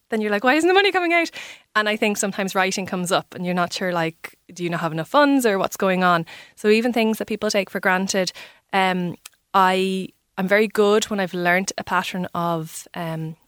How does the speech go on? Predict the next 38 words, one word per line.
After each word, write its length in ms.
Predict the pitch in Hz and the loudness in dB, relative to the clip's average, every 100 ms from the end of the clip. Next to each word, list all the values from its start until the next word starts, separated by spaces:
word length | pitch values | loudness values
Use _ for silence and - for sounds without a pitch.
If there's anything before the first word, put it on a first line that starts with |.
| - | -20
like, 160 | 165 | -16
a 20 | - | -14
form 680 | - 175 180 180 180 175 - | 0 4 4 4 2 0 -2
or 320 | 170 165 - | -2 -2 -4
a 80 | - | -6
program 680 | - - - 180 175 175 165 | -14 -14 -2 0 2 0 0
or 60 | 165 | -2
cer-, 180 | - - | -4 -6
a 60 | 180 | -4
certain 380 | 180 - 170 | -6 -4 -6
kind 220 | 160 175 165 | -6 -8 -8
of 120 | - - - _ - | -8 -16 -20 _ -2
template, 520 | 196 175 196 165 - - _ - | -2 0 2 0 -2 -10 _ -8
but 100 | 196 | 0
then 200 | 180 180 | 2 2
things 300 | 185 175 175 | 0 0 0
change 600 | 185 170 165 160 - - _ - | -2 -2 -4 -4 -6 -8 _ -2
or 120 | 185 | 0
the 140 | 175 175 | 2 2
unexpected 600 | 175 165 - 165 - 175 | 2 0 -2 -2 -2 -2
happens. 420 | 156 - 156 - | -2 -4 -10 -6
And 140 | 185 | -2
that's 240 | 175 160 - | -2 -2 -6
when 100 | 165 | -4
I'm 80 | 160 | -2
like, 160 | 160 - - | 0 -2 -4
<gasps> 160 | - | -4
"Oh 60 | 196 | -2
yeah, 160 | 175 | 0
I 40 | 139 | -2
can't 180 | 160 160 | -6 -8
read." 180 | 160 - - - | -4 -2 -2 2
<laughs> 100 | 311 - - - - - | 2 2 0 0 0 -4
So 200 | - 240 | 2 4
it's 200 | 226 220 | 4 2
kind 320 | - 247 294 | 0 2 4
of 140 | 302 269 | 2 4
just 380 | 247 233 - | 2 2 -2